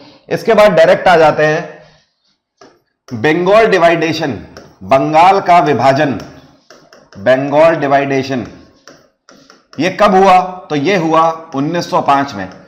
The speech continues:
और इस time पे भारत का viceroy कौन था? आप लोगों को पता ही है, ये था Lord Karjan। कौन था? Lord Karjan। इसके बाद अगर देखा जाए तो आपको ध्यान रखना है, कई बार आपसे पूछ देता है, "सूरत स्प्लिट।"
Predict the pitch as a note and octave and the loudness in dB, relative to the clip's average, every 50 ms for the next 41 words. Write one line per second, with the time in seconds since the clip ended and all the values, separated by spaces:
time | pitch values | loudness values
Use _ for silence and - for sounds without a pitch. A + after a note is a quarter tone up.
0 | _ _ _ _ - B2+ C#3 D#3+ G#3 A3 - - F#3+ F3+ F3+ F3+ F3+ G3+ F#3+ C3+ | _ _ _ _ -4 -2 0 0 -2 -2 -2 0 0 0 0 0 -2 -2 -2 0
1 | C3 C3 C#3+ D#3+ E3 - E3 D#3+ C#3+ C#3 C#3 C#3 - D#3 E3 D#3+ D3+ - C#3+ C#3+ | 0 -2 -2 -2 -2 -2 -2 0 0 0 0 0 -2 -2 -2 -2 0 -2 -2 -2
2 | C#3+ C3 D3+ D#3+ D3+ - - - A2 A2+ B2 - - C3 C3 C3+ B2 C3 A2 A#2 | -2 -2 -2 -2 -2 -4 -8 -6 -2 -2 -2 0 -2 -2 -4 -4 -4 -2 -2 0
3 | A#2 B2 B2+ D3 C#3+ C#3+ C#3 - - - - - _ _ - G#2 C3+ - - C3 | 0 0 -2 -2 -4 -6 -6 -8 -14 -20 -20 -20 _ _ -8 -6 -4 -4 -2 0
4 | C3+ C3 B2 A2+ A#2 B2 C3+ C#3+ C3+ - - - - - - _ _ _ _ - | 0 0 2 2 2 2 0 -2 -4 -10 -16 -20 -20 -20 -20 _ _ _ _ -4
5 | A#2+ A2 G#2+ G2 B2+ C3+ B2 G#2+ F2+ F2 - - - _ _ _ _ _ _ _ | -4 -4 -4 -4 -6 -6 -6 -6 -8 -10 -14 -20 -20 _ _ _ _ _ _ _
6 | _ _ _ _ _ - A2+ A#2+ B2 - B2+ C3+ C#3 C#3+ C#3 - - - - G#2 | _ _ _ _ _ -6 -4 -4 -4 -2 0 0 0 0 -2 -8 -14 -10 -4 -2
7 | A#2 B2 C3 C#3+ C#3 - - A#2+ A#2 G2 C#3 C#3 A#2+ G#2+ - - - - - _ | 0 0 0 0 -2 -2 -2 -2 -2 0 -2 -2 -2 -4 -8 -14 -18 -20 -20 _
8 | _ _ _ _ _ _ _ _ _ _ _ _ _ _ _ _ B2+ B2+ - F#3 | _ _ _ _ _ _ _ _ _ _ _ _ _ _ _ _ -8 -6 -2 -2
9 | F#3+ F3+ F3+ F3+ F3+ F#3+ F3 E3+ - E3 F3 E3+ E3+ F3 E3 D#3+ D#3 D#3+ - - | 0 2 2 2 2 4 4 2 2 2 2 2 2 2 2 2 2 2 2 -2
10 | - - - B2 B2+ C#3 C#3 - E3 D3+ C#3 C#3+ D#3 D#3+ D#3 D3 D3+ D3+ D3+ D#3+ | -6 -8 -4 -2 0 0 0 -2 -4 -2 -2 -2 0 -2 -2 -2 -2 -2 -2 -4
11 | D#3+ D#3 - E3 F#3+ G3+ F#3 G#3 G3 F3 D#3+ D#3+ - - F3 C3 D3+ D#3 D3 C3 | -4 -2 -2 -2 0 2 2 4 4 4 4 2 2 -2 -6 -4 -4 -4 -2 -2
12 | C#3+ C3+ - C#3 C3+ C#3 D3+ D#3 D3+ - - - - _ _ _ _ _ _ _ | -4 0 2 2 2 2 0 -4 -6 -12 -18 -20 -20 _ _ _ _ _ _ _
13 | _ _ _ _ _ _ _ _ - - - - - D#3+ E3+ F3+ G3 G#3+ G#3+ G#3 | _ _ _ _ _ _ _ _ -18 -14 -12 -6 -2 0 2 2 2 2 0 -2
14 | - - D#3 - - - - F3 E3+ - - - | -6 -10 -10 -10 -10 -6 -4 -4 -2 -4 -4 -10